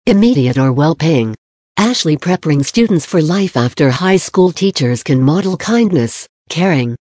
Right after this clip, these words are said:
and concern for all students, and maintain high standards for positive behavior such as zero tolerance for any acts of unkindness." Teachers can also give positive feedback and recognition for appropriate behavior,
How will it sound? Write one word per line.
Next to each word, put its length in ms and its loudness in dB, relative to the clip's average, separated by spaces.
and 180 2
concern 460 0
for 160 0
all 220 2
students, 640 -2
and 160 2
maintain 500 2
high 260 -2
standards 480 0
for 180 -2
positive 540 -2
behavior 420 2
such 240 -2
as 160 -2
zero 320 2
tolerance 640 0
for 200 0
any 220 2
acts 300 -2
of 120 -2
unkindness." 840 0
Teachers 460 0
can 160 2
also 260 0
give 260 2
positive 480 0
feedback 480 0
and 220 0
recognition 640 0
for 200 -2
appropriate 600 -2
behavior, 600 0